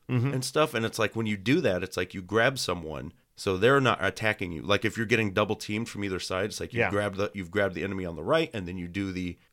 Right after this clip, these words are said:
Speaker 2: pile driver, which, you know, kinda moves you backwards and will hit the person on the other side.
Speaker 1: Always, yeah. I loved
Speaker 2: So,
Speaker 1: it.
Speaker 2: uh, that was, like, all I did, where I was like, "I can, this is the only way I can, I can defend myself from both sides easily."
Speaker 1: Yeah. Now, her na-, main attack is a slap and then a slap punch kick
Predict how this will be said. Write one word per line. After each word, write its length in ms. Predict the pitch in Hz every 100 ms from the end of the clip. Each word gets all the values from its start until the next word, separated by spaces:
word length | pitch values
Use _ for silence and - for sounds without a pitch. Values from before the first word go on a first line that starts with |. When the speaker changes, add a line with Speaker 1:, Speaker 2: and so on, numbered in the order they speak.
| -
Speaker 2:
pile 240 | 139 139
driver, 260 | 113 113 113
which, 300 | 104 - - -
you 120 | 98
know, 140 | 92
kinda 220 | 90 110 92
moves 260 | 117 104
you 80 | 104
backwards 480 | 92 117 - 95 90
and 140 | 92
will 80 | 92
hit 220 | 104 101
the 80 | 104
person 280 | 113 98 98
on 100 | 87
the 100 | 85
other 160 | 120 80
side. 320 | - - - -
Speaker 1:
Always, 400 | 110 117 85 78
yeah. 200 | 107 87 -
I 40 | 110
loved 240 | 104 101
Speaker 2:
So, 60 | 90
Speaker 1:
it. 100 | - 117
Speaker 2:
uh, 80 |
that 200 | 92 131
was, 160 | 131 113
like, 140 | 101 -
all 260 | 107 107 95
I 80 | 95
did, 200 | 95 92
where 100 | 90
I 40 |
was 120 | 87 87
like, 100 | 101
"I 60 |
can, 260 | 95 90 78 - _
this 120 | - 104
is 60 |
the 60 | 110
only 180 | 127 117
way 180 | 117 101
I 120 | 98
can, 220 | 98 85
I 100 | 95
can 160 | 95 95
defend 320 | 87 - 104
myself 360 | 92 87 110 -
from 120 | 104
both 160 | 107 104
sides 420 | - 104 85 87
easily." 380 | 110 90 - - -
Speaker 1:
Yeah. 240 | 110 82 - _ -
Now, 320 | 120 117 - -
her 280 | 151 175
na-, 260 | 160 117 123
main 160 | 123 143
attack 300 | - 117 120
is 100 | 98
a 40 |
slap 560 | - - 101 104 117 - -
and 100 | 110
then 140 | 104 90
a 120 | 95
slap 280 | - 104 -
punch 300 | 113 95 - _ -
kick 380 | - 120 90 -